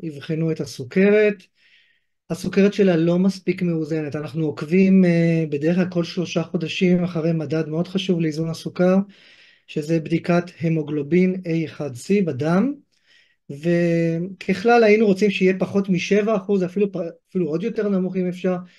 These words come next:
ההמוגלובין A one C שלה ממש לא טוב, שמונה נקודה שתיים אחוז זה לא מספיק טוב.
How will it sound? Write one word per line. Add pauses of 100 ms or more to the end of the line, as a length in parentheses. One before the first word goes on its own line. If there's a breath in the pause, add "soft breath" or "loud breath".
(360 loud breath)
ההמוגלובין
A
one
C
שלה
ממש
לא
טוב,
שמונה
נקודה
שתיים
אחוז
זה
לא
מספיק
טוב.